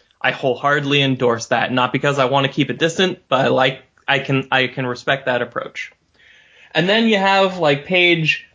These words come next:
five of this, where they just flat out talk about Heroes in Crisis.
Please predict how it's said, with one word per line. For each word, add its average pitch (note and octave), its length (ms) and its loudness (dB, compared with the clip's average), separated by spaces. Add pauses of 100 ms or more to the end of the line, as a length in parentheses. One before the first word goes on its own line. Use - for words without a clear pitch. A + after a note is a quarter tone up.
(240)
five E3+ 520 2
of D3 220 2
this, B2+ 640 0 (920)
where D3+ 320 2
they D#3 240 2
just E3 260 0
flat D#3+ 460 2
out D#3+ 320 0
talk D3 480 -2
about C3 540 2
Heroes C3+ 500 0
in B2 80 0
Crisis. - 800 -4